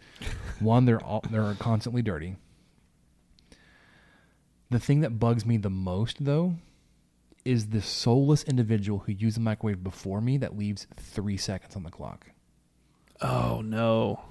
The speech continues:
Speaker 1: I was like,
Speaker 2: Just cancel.
Speaker 1: You
Speaker 2: Cancel, bro.
Speaker 1: you couldn't be bothered to hit stop?
Speaker 2: Clock it out.
Speaker 1: So, like,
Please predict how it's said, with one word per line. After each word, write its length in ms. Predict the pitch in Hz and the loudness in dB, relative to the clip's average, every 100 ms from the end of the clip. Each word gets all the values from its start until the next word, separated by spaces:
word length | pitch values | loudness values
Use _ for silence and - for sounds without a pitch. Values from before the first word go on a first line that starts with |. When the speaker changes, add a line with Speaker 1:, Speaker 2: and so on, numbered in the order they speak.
| - | -2
Speaker 1:
I 40 | 139 | 4
was 60 | |
like, 300 | 143 113 - - _ _ _ _ | 6 4 -2 -20 _ _ _ _
Speaker 2:
Just 180 | 135 - | -8 -4
cancel. 460 | - 156 120 101 - | 0 2 2 -2 -2
Speaker 1:
You 80 | 131 | 0
Speaker 2:
Cancel, 220 | 160 151 | 4 4
bro. 260 | 120 113 123 | 4 4 2
Speaker 1:
you 120 | 127 123 | 0 2
couldn't 220 | 147 139 | 2 4
be 80 | 131 | 2
bothered 280 | 123 127 | 4 2
to 60 | 117 | 2
hit 140 | - | -2
stop? 520 | - - 95 117 - - | -4 -6 -6 -8 -12 0
Speaker 2:
Clock 260 | 123 123 | 2 4
it 60 | 135 | 4
out. 240 | 139 - - - - - - - - - _ _ _ _ _ _ _ - | 4 2 -4 -16 -16 -16 -18 -20 -20 -20 _ _ _ _ _ _ _ -6
Speaker 1:
So, 120 | - | 0
like, 400 | 123 104 95 - | 2 2 -2 -14